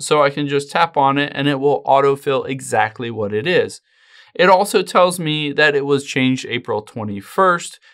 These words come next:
twenty twenty-one, so just about three years ago, and this might jog your memory exactly what it might be. Now,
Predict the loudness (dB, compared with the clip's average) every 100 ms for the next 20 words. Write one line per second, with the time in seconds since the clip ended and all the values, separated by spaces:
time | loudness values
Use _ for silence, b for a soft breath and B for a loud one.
0 | b -2 2 2 0 -6 -8 -6 -2 -2
1 | -4 -8 -8 -8 -8 -6 -4 -2 -2 -2
2 | -2 -6 -12 -12 -8 -8 -2 -2 -2 -6
3 | -2 2 4 2 -4 b b b 0 0
4 | -2 -2 2 2 0 -4 -4 -4 -4 -6
5 | -8 -12 -6 -6 -6 -10 -8 -8 -8 -8
6 | -12 -12 -2 0 0 -4 _ _ _ _
7 | _ B B B B B 2 4 0